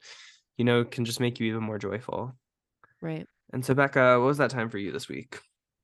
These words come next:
Speaker 2: Well, again, today I was faced with something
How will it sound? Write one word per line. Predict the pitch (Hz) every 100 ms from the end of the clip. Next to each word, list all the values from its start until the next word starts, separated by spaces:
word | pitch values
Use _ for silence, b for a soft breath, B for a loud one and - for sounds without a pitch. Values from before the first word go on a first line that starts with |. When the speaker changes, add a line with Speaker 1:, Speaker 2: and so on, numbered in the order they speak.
| _ _ _ _ _
Speaker 2:
Well, | 233 240 247 - _ _ _ _ _ _ _ _ _ _ _
again, | 196 233 190
today | - 180 180 156 156 190
I | -
was | 170 -
faced | 170 -
with | 175
something | - 175 180 175